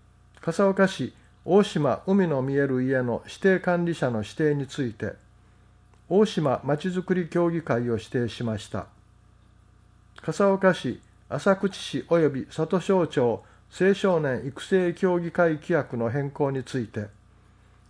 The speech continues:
本市が加入する笠岡市、浅口市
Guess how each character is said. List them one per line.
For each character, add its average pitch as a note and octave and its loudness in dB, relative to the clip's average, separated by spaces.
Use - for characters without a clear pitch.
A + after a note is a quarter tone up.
本 A3+ 4
市 - -4
が C3 0
加 D3 -2
入 D3 0
す C#3+ -8
る C3 -2
笠 F#3+ 2
岡 F#3 2
市、 - -8
浅 F#3 0
口 F#3+ -8
市 - -8